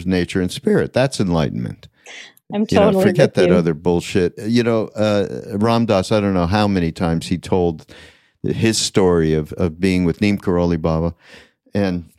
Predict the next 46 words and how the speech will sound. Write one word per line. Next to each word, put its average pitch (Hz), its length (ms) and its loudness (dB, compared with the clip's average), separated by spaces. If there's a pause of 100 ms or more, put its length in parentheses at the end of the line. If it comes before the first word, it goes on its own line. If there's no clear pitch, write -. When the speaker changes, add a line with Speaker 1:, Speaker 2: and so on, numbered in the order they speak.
(140)
Speaker 1:
saying, 104 340 0
"Okay, 135 300 2
give 151 200 2
me 160 160 6
the," 113 320 2
and - 300 -4 (100)
I, 117 140 0 (120)
I've 101 180 -6
told 143 260 -2
this - 120 -6
story 98 280 0
a 78 60 -4
billion, 110 380 -2
every 139 180 0
time 120 180 2
I 98 80 2
tell 104 300 -2
it, 82 100 0
I 85 60 0
go, 85 160 0
"Wow, 104 460 -2
yeah, 107 380 -2
it 98 160 -2
is 95 140 0
so 131 800 -2 (220)
present." 110 760 -2 (920)
And 98 160 0
it 92 160 -2
needs 107 520 0
that 87 320 -2
redundancy 95 1080 0
<laughs> - 20 -6
as - 100 -8
far 98 200 2
as 87 120 -2
I'm 85 160 0
concerned, 82 500 -2
'cause 87 220 -4
what 95 260 0
Ram 107 260 0
Dass 90 300 0
wanted 92 400 0
was 78 240 -2
the 85 120 -2
secret - 720 -2
keys 85 640 -2